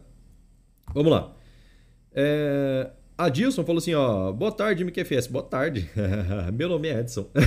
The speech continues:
<laughs> Vamos lá. "Boa tarde, M Q F S." Ou tá falando com a comunidade, né? Então, boa tarde a todo mundo.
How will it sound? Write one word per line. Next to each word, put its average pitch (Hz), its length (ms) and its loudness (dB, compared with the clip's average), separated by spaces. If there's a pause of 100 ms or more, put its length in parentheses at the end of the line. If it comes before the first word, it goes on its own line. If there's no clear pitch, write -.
(680)
<laughs> - 800 -2
Vamos 131 240 4
lá. 113 220 6 (260)
"Boa 143 160 8
tarde, 190 220 8
M 196 140 6
Q 185 60 4
F 165 120 4
S." 151 80 10
Ou 175 100 8
tá 165 200 6
falando 156 260 4
com 156 80 0
a 143 60 2
comunidade, 120 540 4
né? 107 100 2
Então, 120 180 -2
boa 127 160 2
tarde 113 240 0
a - 20 -18
todo 117 200 0
mundo. 87 260 -2